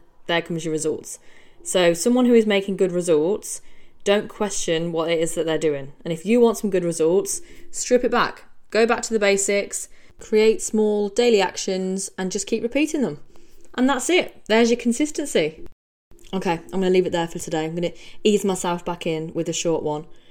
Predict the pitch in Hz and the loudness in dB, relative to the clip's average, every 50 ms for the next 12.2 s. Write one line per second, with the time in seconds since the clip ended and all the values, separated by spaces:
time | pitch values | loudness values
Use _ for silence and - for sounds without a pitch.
0 | - - - - - - 156 151 151 151 151 151 151 151 151 - - - _ _ | -20 -20 -20 -20 -12 -10 -8 -6 -6 -4 -6 -6 -6 -8 -10 -12 -14 -18 _ _
1 | _ _ _ _ _ _ - - - - - - - - 170 - - - 175 175 | _ _ _ _ _ _ -20 -20 -20 -18 -16 -10 -4 -4 -4 -4 -4 -6 -4 -4
2 | 165 165 165 - - 165 160 165 - 165 160 - - 151 151 - - - - - | -4 -4 -6 -6 -8 -8 -8 -6 -8 -8 -8 -6 -6 -6 -6 -6 -8 -10 -6 -4
3 | 170 160 151 147 151 170 202 - - - - - - _ - - - 196 - 160 | -2 0 0 0 -2 -4 -6 -10 -12 -16 -16 -18 -20 _ -20 -12 -12 -8 -4 -4
4 | 156 165 160 160 151 160 156 147 151 147 - - - 151 147 147 147 - - - | -2 -2 -2 -4 -4 -4 -4 -4 -4 -4 -4 -4 -2 -2 -2 -2 -4 -8 -14 -18
5 | - - - - - - - - - _ - - 170 147 - - - 156 156 143 | -18 -18 -20 -20 -20 -20 -20 -20 -20 _ -12 -10 -10 -10 -8 -8 -4 -4 -4 -2
6 | - 156 156 151 151 147 143 143 - - - - - - - 175 - - - 180 | -2 -2 -2 0 -2 -2 -2 -4 -6 -10 -18 -20 -6 -2 -2 0 0 0 -2 -2
7 | 165 165 160 156 156 156 - - - 156 151 - - 156 151 147 143 143 143 151 | -2 -2 -2 -2 -4 -4 -6 -6 -8 -8 -8 -6 -8 -8 -8 -8 -8 -8 -8 -8
8 | 156 - 160 160 156 156 - 160 151 147 147 147 143 - - - - - - - | -6 -4 -4 -2 -2 -4 -4 -4 -4 -4 -6 -8 -10 -12 -16 -16 -16 -18 -8 -2
9 | - 175 160 160 156 - 151 151 147 143 - - - 165 156 151 151 151 147 - | -2 0 2 2 0 0 0 -2 -2 -4 -6 -8 -6 -6 -6 -4 -4 -4 -4 -2
10 | 147 147 143 139 127 131 - - - - - - - - - - - - - - | -2 -4 -4 -4 -6 -6 -8 -10 -16 -18 -20 -20 -20 -20 -20 -20 -20 -20 -20 -18
11 | - - 196 208 196 196 208 202 196 202 175 156 151 - 175 - - 180 156 151 | -2 2 6 6 6 6 4 0 2 4 4 4 2 0 0 2 2 2 2 2
12 | 151 - - - | -4 -10 -12 -18